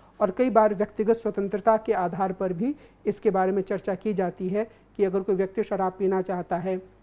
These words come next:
तो राज्य उसको उसकी व्यक्तिगत स्वतंत्रता में क्यों दखलंदाजी देनी चाहिए।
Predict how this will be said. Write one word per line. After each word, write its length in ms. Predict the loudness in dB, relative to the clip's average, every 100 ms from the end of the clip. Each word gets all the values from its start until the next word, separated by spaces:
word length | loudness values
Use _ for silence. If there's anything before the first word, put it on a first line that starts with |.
| -2
तो 80 | 0
राज्य 320 | 2 0 -4
उसको 440 | -8 -12 _ 0
उसकी 280 | 0 -4 -4
व्यक्तिगत 380 | -2 -2 -2 -2
स्वतंत्रता 520 | -4 -6 -6 -2 -2
में 120 | -2
क्यों 200 | -2 -2
दखलंदाजी 520 | -2 -2 -4 -4 -6 -6
देनी 220 | -8 -8
चाहिए। 340 | -10 -14 -16